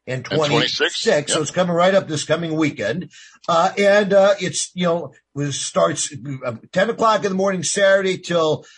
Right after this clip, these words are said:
Speaker 1: about nine o'clock at night, culminating with big dance on Saturday night.
Speaker 2: Yeah,
Speaker 1: Uh,
Speaker 2: yeah, the
Speaker 1: then,
Speaker 2: big dance.
Speaker 1: uh,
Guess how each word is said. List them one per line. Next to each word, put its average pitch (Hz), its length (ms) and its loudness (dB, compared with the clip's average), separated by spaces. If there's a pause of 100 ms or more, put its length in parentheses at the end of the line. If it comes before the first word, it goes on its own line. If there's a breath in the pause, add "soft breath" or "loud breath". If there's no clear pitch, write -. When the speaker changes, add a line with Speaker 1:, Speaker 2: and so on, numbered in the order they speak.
(160 loud breath)
Speaker 1:
about 135 300 2
nine 175 260 2
o'clock 165 360 0
at 147 100 -6
night, 151 340 0
culminating 151 560 0
with 117 180 -4
big 139 220 -2
dance 143 420 0
on 123 80 -12
Saturday 123 460 -2
night. 123 420 -4 (320 loud breath)
Speaker 2:
Yeah, 127 80 2
Speaker 1:
Uh, - 140 4
Speaker 2:
yeah, 143 120 4
the 127 120 -4
Speaker 1:
then, 156 200 4
Speaker 2:
big - 100 0
dance. 165 380 0
Speaker 1:
uh, - 40 -20